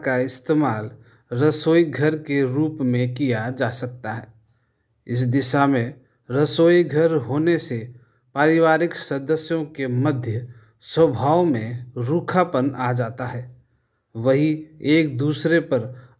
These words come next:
आरोप प्रत्यारोप करना भी बढ़ जाता है। वंश वृद्धि में समस्या तो आती है, साथ ही घर के सभी सदस्य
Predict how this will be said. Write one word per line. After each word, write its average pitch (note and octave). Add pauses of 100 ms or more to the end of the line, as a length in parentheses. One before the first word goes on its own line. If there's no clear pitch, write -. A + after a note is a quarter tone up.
आरोप D#3
प्रत्यारोप D3+
करना C#3 (520)
भी D3
बढ़ C#3+
जाता B2
है। - (600)
वंश C#3+
वृद्धि C#3
में C#3+
समस्या C#3+
तो C#3
आती B2+
है, B2 (280)
साथ C3+
ही A#2+ (320)
घर C#3
के E3+
सभी D#3+
सदस्य C#3